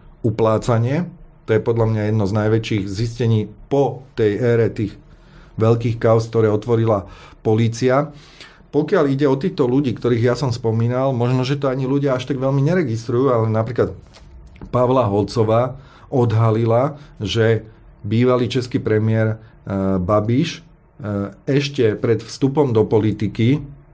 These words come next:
skryte cez rôzne offshoreové, e, firmy nakúpil množstvo nehnuteľností vo Francúzsku, kúpil si tam aj zámok a vlastne,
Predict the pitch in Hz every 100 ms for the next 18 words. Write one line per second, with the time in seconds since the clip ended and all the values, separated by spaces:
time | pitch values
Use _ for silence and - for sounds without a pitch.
0 | - 98 - - - - - - 117 117
1 | 120 135 143 143 113 101 101 107 113 120
2 | 104 101 95 - - 131 113 135 120 117
3 | 110 107 107 107 101 - 117 120 117 117
4 | - - 117 120 - 117 131 117 117 117
5 | 127 117 117 - - - 110 117 120 123
6 | 117 120 113 117 110 107 95 107 101 110
7 | 104 107 120 - 127 127 104 113 117 110
8 | 110 104 95 104 104 117 135 104 104 104
9 | 104 113